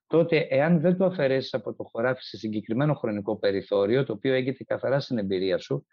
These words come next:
δηλαδή το μάτι σου θα σου πει αν θα το κόψεις ή όχι, γιατί δυστυχώς δεν έχουμε μηχανήματα στην Ελλάδα που μπορούμε να το ελέγχουμε στο χωράφι, άλλο ένα πρόβλημα, το οποίο σημαίνει ότι μπορεί να πάρω λιγότερη παραγωγή ή να μπερδευτεί το μάτι μου και τελικά να είμαι παράνομος. Τώρα με το μάτι τι να δω;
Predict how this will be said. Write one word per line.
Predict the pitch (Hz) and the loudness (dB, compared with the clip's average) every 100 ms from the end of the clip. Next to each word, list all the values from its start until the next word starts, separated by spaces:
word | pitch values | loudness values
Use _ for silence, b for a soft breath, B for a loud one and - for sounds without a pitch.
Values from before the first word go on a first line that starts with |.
| b b b b | b b b b
δηλαδή | 107 117 | 2 2
το | 123 110 | 2 2
μάτι | 147 151 101 | 2 0 -4
σου | - 98 90 | -4 -4 -4
θα | - | -4
σου | 101 104 | -4 -2
πει | 104 113 | -2 0
αν | 107 | -2
θα | 92 98 | -4 -6
το | 98 | -4
κόψεις | 113 - 101 - | -4 -6 -8 -2
ή | 98 | 0
όχι, | 98 - 131 131 B B B | 0 -2 -6 -6 B B B
γιατί | - 104 113 | -4 -2 0
δυστυχώς | 113 113 139 135 131 | 0 -2 0 0 0
δεν | 117 113 160 | -2 2 2
έχουμε | 156 131 117 | 2 -2 -4
μηχανήματα | 107 - 101 104 98 90 95 | -6 -6 -4 -2 -4 -2 -4
στην | - 101 | -4 -6
Ελλάδα | 95 98 95 | -2 0 0
που | 98 | -2
μπορούμε | 101 104 104 | 0 0 0
να | 98 | -2
το | 90 | 0
ελέγχουμε | 95 98 - 90 | 0 0 -4 -12
στο | - | -10
χωράφι, | - 90 92 90 - - _ - | -2 2 2 0 -4 -6 _ -4
άλλο | 113 107 | 0 2
ένα | 92 90 | 2 0
πρόβλημα, | 98 90 92 113 180 - B B B B _ _ 151 | 0 0 0 0 -2 -4 B B B B _ _ -6
το | 139 | -2
οποίο | 117 139 | 2 2
σημαίνει | 131 135 | 2 2
ότι | 127 | 2
μπορεί | 123 135 | 2 2
να | 135 | 2
πάρω | 139 143 | 2 4
λιγότερη | 139 139 143 139 | 2 2 2 0
παραγωγή | 135 131 117 110 113 190 208 - | 0 0 0 0 2 2 2 0
ή | 202 | 0
να | 185 | 2
μπερδευτεί | 160 165 160 - 185 | 2 0 -2 -4 -2
το | 165 | -2
μάτι | 151 185 202 | -2 -2 0
μου | 202 | -2
και | 190 | -2
τελικά | 180 175 196 | -2 -2 -2
να | 190 | 0
είμαι | 196 | 0
παράνομος. | 190 190 127 107 98 | 0 0 0 -2 -6
Τώρα | - 143 | -4 -2
με | 123 | -2
το | 117 | 0
μάτι | 160 180 180 | 0 0 -2
τι | 147 | -2
να | 117 | -2
δω; | 90 | -2